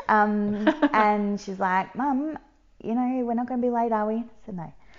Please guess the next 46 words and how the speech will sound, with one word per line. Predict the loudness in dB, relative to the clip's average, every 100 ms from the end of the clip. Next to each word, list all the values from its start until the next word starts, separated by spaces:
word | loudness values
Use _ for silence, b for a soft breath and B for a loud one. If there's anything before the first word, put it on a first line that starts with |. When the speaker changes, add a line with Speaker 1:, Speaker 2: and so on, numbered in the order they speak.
| B 0
Speaker 1:
No, | 2
babe, | 2 0 -2
we're | -2
not | -2
gonna | -4
be | -6
late. | -6 -4
It's | -2 2
okay." | 2 4 2
She | 4 4
was | 4
so | 6 8
excited. | 8 6 6 6 2 -4 -4 -6
Speaker 2:
Yeah. | -8 B B B 4
Speaker 1:
Yeah, | 4 4 0 4
and | 6
I've | 6 2
heard | 2
of | 2 0 -4
all | -2 0
these | 2 4
other | 4 4
mums | 4 2 2 0
and | -2
kids | 0 0 2
really | 4 4 4
upset, | 0 0 2 2 0 -14 B B -8 -2
and, | -2 -2 0
um, | -2 -2 -6
saw | 2 2
a | 2
couple | 0 0
of | -2 -6 -18 _ -4
kids | -4 -4
at | -10
school | -2 0 0 -2
this | -6 -4
morning | -2 -2
who | -4 -4
didn't | -6 -8
look | -14 -12
too | -8
impressed, | -8 -4 -4 -4 -8
and | -6
she | -6 -6 -8 B B
was | -2 -2